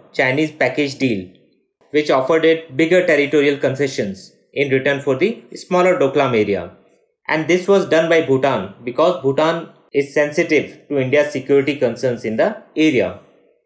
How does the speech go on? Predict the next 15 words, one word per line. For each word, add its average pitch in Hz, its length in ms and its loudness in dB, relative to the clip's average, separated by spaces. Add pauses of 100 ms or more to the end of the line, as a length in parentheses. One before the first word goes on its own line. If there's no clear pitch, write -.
(240)
especially 160 460 0
with 143 160 -2
respect 131 340 -2
to 139 80 -2
the 175 300 -2 (160)
Siliguri 160 560 2
corridor. 95 480 0 (720)
And 135 240 -4
Bhutan 175 320 0
and 170 120 0
India 156 320 2
are 156 80 4
also 147 300 0
part 143 260 2
of 147 220 0